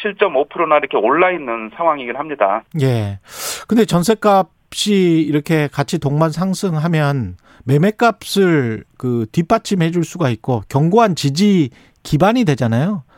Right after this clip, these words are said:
Speaker 2: 사실
Speaker 1: 네.
Speaker 2: 전셋값보다는 떨어지지 않을 것이라는 믿음이 있기 때문에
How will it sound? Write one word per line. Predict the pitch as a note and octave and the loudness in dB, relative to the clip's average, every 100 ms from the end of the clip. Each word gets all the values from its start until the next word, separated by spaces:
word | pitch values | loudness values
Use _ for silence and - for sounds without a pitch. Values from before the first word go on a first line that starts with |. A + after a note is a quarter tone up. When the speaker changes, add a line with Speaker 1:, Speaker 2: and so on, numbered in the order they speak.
| _ _ | _ _
Speaker 2:
사실 | - F#3 G3 | -2 0 0
Speaker 1:
네. | D#3+ | 0
Speaker 2:
전셋값보다는 | C3+ C#3+ - A3 F3+ G#3 G3 F#3 F3 F3+ G3 | 2 4 4 2 2 0 2 4 4 2 2
떨어지지 | A#3 A3+ G#3+ G3 | 2 2 2 0
않을 | C#3 C#3+ | 2 0
것이라는 | F3 D#3 D#3+ D3+ | 0 0 0 0
믿음이 | B2 C#3+ D#3+ | 0 0 0
있기 | B2+ - | -4 -4
때문에 | C#3 B2 C3 D#3 B2+ F#2+ | -2 0 2 2 0 -4